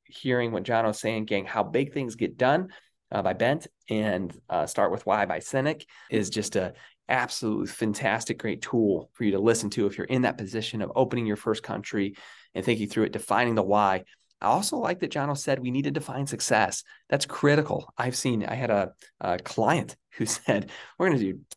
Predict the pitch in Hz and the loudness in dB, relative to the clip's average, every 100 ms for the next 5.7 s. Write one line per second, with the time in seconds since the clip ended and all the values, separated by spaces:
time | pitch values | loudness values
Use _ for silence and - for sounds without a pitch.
0 | - 190 190 190 196 196 175 131 156 165 | -2 2 4 6 4 2 0 0 2 2
1 | 156 156 101 - - 175 180 - 175 156 | 4 2 0 -6 -8 -4 -2 -2 -2 -2
2 | 139 147 160 123 - - - - 113 117 | -2 0 0 0 -4 -10 -12 -8 0 4
3 | 135 190 196 135 104 - 101 101 143 - | 6 4 4 4 4 2 0 -2 -4 -16
4 | - 117 113 147 - 180 214 - - - | -4 0 2 2 0 0 0 -2 -8 -4
5 | 107 120 143 - 180 190 | 2 0 0 -4 0 0